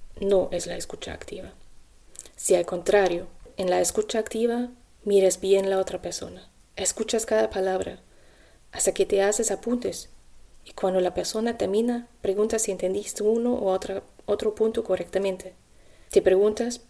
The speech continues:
por qué es importante escuchar activamente, reformular lo escuchado, y que eso tiene que ver con las hipótesis. Mucho,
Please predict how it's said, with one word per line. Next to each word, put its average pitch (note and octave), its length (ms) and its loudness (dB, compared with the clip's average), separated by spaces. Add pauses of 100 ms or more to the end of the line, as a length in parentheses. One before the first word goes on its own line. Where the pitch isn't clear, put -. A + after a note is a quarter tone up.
por F3+ 120 -2
qué G3+ 140 2
es A3+ 100 0
importante G#3+ 440 -2
escuchar G#3 360 -4
activamente, G#3 680 0 (920)
reformular G3 640 4
lo G3 120 6
escuchado, G#3 680 -2 (800)
y G3 120 2
que G3 180 4
eso A3+ 300 0 (160)
tiene G#3+ 240 0
que G3 160 0
ver G3+ 340 2
con G3 180 -4
las F#3 180 -4
hipótesis. C4 640 -2 (1600)
Mucho, G3 420 2